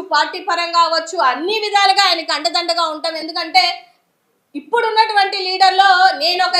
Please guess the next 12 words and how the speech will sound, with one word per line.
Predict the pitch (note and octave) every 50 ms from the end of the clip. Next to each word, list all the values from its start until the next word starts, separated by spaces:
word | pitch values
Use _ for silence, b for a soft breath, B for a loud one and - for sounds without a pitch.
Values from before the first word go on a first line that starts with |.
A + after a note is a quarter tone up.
| E4+ E4+
యంగ్ | E4+ E4+ D#4
జనరేషన్ | A4+ F#4 F#4 F#4 F#4 F#4 F#4+ F4+ F4 E4+
నుంచి | E4 D#4+ F#4
వచ్చినటువంటి | D#4 D#4+ E4 E4 D#4 C#4+ D#4+ D#4 D4+ D4+ D4
ఒక | D4 D4+ C#4+ C#4+
అమ్మాయిగా | D4 D#4 E4 E4 D#4+ D#4+ E4 F4 F#4 F#4 - _ _ _ _ _ A3+ B3+ E4
ఉన్నటువంటి | F#4 G4 G#4 G#4 G#4 G#4+ G4 F#4+ F#4+ F#4+ - F#4+ F#4 F4+
వాళ్ళల్లో | F4+ E4+ E4+ F4 F4 E4+ F4 F#4 G4 G#4 G#4+ - - - B3 C#4
నీతిగా, | D#4+ F4 F#4 G4 F#4+ G4+ F#4+ D#4 F#4+ G4 G4 G4 F4 E4
నిజాయితీగా, | D#4+ E4 - E4 F#4 F#4+ F#4 F#4 F#4 F#4 F#4 F4+ D#4 F#4 F#4+ G#4 G4+ - - - _ _ _ _ _ G#3 G3+ D4
దమ్ముగా, | D#4 D#4+ E4 F#4 F#4+ G4+ G4+ G4 G4 G4 F#4+ F#4 G4
ధైర్యంగా | G4+ D#4+ E4 F4+ F#4 F#4+ F#4+ F#4 F#4 F#4+